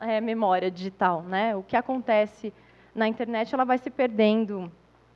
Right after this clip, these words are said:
é, em feeds, enfim. É, se um site fechar, um perfil, é, for apagado, a gente muitas vezes perde, perde muita informação. E é daí que veio, então,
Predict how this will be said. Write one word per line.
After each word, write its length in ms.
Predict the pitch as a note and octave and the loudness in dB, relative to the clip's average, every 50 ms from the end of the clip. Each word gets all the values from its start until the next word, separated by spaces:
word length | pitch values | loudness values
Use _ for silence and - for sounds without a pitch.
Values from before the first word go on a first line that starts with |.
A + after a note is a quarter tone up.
| _ _ - | _ _ -8
é, 340 | - F#3 F#3+ F#3 F3+ F3+ F3 | -4 -2 -2 0 -2 -2 -4
em 140 | F#3 G3+ G#3 | -4 -6 -8
feeds, 720 | - - B3 A#3+ C4+ C#4+ A#3 F#3+ F3+ F#3+ F#3+ F#3+ F3 G3 | -8 -6 -4 -2 -2 -2 -2 -4 -4 -4 -4 -4 -4 -6
enfim. 420 | G3+ F#3+ - - A3+ G3+ F3 E3+ - - - - _ _ - - - - | -10 -8 -4 -4 -4 -4 -4 -6 -10 -16 -20 -20 _ _ -20 -20 -10 -4
É, 220 | - F3+ E3 E3+ | -2 -2 -2 -2
se 180 | E3+ - - G#3 | -4 -6 -8 -8
um 80 | G#3+ | -4
site 500 | G3 - G#3+ G3+ G3+ - - - G#3+ G#3 - _ _ _ - - _ | 0 0 0 0 0 -4 -10 -18 -18 -18 -18 _ _ _ -20 -18 _
fechar, 520 | - G#3+ G#3 - - B3 A#3 C4 C#4 B3 | -8 -8 -8 -6 -4 -2 0 0 0 0
um 100 | G#3+ G#3+ | -2 -4
perfil, 540 | G3+ - A3+ G#3+ G#3+ - B3 A3+ G#3+ G#3 G3+ - _ _ _ _ - - - - _ - | 0 2 2 0 0 -2 -4 -4 -4 -6 -8 -14 _ _ _ _ -20 -20 -20 -20 _ -10
é, 200 | - F#3 G3 F#3+ | -4 -2 -2 -2
for 360 | F#3+ - G#3+ G#3+ G#3 G3+ G3 G3+ - - - - - - | -2 2 4 4 4 4 2 0 -6 -20 -20 -20 -12 -6
apagado, 640 | - G#3 - A3+ G#3 G3+ G#3 G3 G3 G3+ A#3 A3 A#3+ | -6 -2 2 2 2 4 6 4 4 4 4 2 2
a 80 | B3+ | 0
gente 320 | A#3+ A#3 A#3+ A#3 - - A3+ | 0 0 -2 -4 -4 -6 -8
muitas 300 | A#3+ A#3+ B3 C#4+ C4 A#3 | -6 -6 -4 -4 -4 -2
vezes 260 | A#3+ B3 A#3+ A#3+ - | -2 -2 -2 -4 -8
perde, 400 | - - A3+ A3 A3+ G#3+ G3 - - - | -6 -4 0 0 0 0 -2 -6 -2 4
perde 240 | A#3 A#3 A3 A#3+ | 4 4 4 4
muita 200 | A#3+ A3+ A3 A#3+ | 0 0 -2 -4
informação. 600 | A3+ - A#3+ A3 A#3 A#3+ B3 B3 - G#3 F#3+ F#3 F#3+ - - _ _ _ _ _ _ _ _ _ _ _ | -6 -6 -4 -2 -2 -2 -2 0 2 2 2 2 0 -8 -20 _ _ _ _ _ _ _ _ _ _ _
E 60 | - C#4+ | -2 0
é 40 | |
daí 200 | B3+ D4 D4+ D#4+ | 2 4 4 2
que 120 | D#4 - E4+ | 2 0 -2
veio, 400 | C#4 C4+ C4+ B3+ B3+ C#4 C#4+ C4 | 0 2 4 4 4 4 2 0
então, 540 | A#3 A3+ - - A3+ A3 A3+ B3 C4 - | -2 -4 -2 0 2 2 2 2 -2 -4